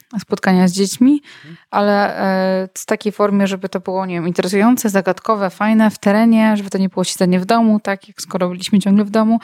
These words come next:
Speaker 1: I Rafał zorganizował, e, takie podchody z zadaniami.
Speaker 2: Chodziło o to,
Speaker 1: Mhm.
Speaker 2: żeby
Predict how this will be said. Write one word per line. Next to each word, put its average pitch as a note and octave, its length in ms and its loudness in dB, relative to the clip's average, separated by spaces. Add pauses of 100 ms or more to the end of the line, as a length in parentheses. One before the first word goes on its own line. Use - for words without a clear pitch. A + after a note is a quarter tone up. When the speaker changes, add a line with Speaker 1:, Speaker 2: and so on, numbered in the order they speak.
(440)
Speaker 1:
I A3 200 2
Rafał G#3+ 260 0
zorganizował, G3 720 0
e, F3+ 400 -4
takie F3+ 200 -12
podchody A3+ 560 -2
z F#3 60 -10
zadaniami. F#3 640 2 (440)
Speaker 2:
Chodziło C#3 440 0
o C#3+ 40 2
to, C#3+ 100 0
Speaker 1:
Mhm. C#3 60 2
Speaker 2:
żeby C3 520 2